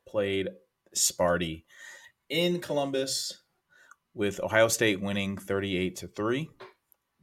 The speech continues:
The best first half offensive performance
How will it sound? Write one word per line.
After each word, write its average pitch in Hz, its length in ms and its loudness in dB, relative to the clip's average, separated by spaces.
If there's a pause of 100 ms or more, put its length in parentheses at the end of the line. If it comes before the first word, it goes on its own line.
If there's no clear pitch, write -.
(760)
The 147 240 0
best 113 720 2
first - 480 0
half 92 720 -2 (240)
offensive 107 560 -6
performance 98 840 -4